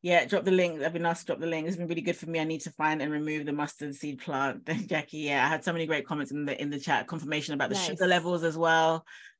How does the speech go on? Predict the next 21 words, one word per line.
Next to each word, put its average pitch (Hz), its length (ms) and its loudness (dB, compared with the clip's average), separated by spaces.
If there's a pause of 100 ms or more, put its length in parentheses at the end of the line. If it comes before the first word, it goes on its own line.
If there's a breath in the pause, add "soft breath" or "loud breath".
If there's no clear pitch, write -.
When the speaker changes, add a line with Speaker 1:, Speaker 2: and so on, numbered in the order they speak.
Speaker 1:
Um, 147 540 2
Speaker 2:
Yeah. - 60 -2
Speaker 1:
I - 20 -2
think 147 220 -4
someone 151 160 -2
mentioned 147 280 -4
about 135 300 0
that. 143 340 4
Just 165 280 -6
people 160 440 0 (320 loud breath)
really 165 180 2
resonating 151 540 0
with 143 120 -2
what 143 160 -2
you've 143 180 -4
spoken 147 380 -4
about. 131 280 0
So 147 100 -8
that's - 180 -2
fantastic. 127 760 -6
Um, 139 400 2